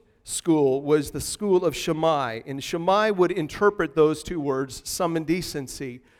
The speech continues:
very narrowly, very rigidly. And they would say the "some indecency" is adultery. It's some grave marital, physical, sexual event.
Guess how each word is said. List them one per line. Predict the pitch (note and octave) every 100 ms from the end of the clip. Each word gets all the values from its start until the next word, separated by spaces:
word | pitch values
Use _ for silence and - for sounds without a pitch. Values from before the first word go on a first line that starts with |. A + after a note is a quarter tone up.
| _ -
very | C3 E3 F3+ F#3
narrowly, | G3 F#3+ D3+ B2 A2 - _
very | C3+ C#3 D#3 F#3
rigidly. | F3 G3+ G3+ C#3 A2+ G2+ - _ _
And | C3+ C#3+
they | F3+
would | F#3 F3
say | E3 C#3
the | D3 C#3
"some | - G3+ G3+ G#3+
indecency" | F#3 E3 A3 - D#3 C#3 D3+ C3+ C3 _ _
is | E3 D3 -
adultery. | E3+ G#3 G3 G3+ C3+ A2+
It's | A#2+ -
some | F3+ D#3+ D#3 - _ _ C#3+
grave | E3+ E3 F3+ F#3+ D#3+ F#3+
marital, | D#3+ D#3+ E3+ F3 F3 F3+ E3 - _
physical, | G#3 F#3 F3 E3+ E3+
sexual | - - F#3 - - E3+ D#3
event. | D3 E3+ C3 - -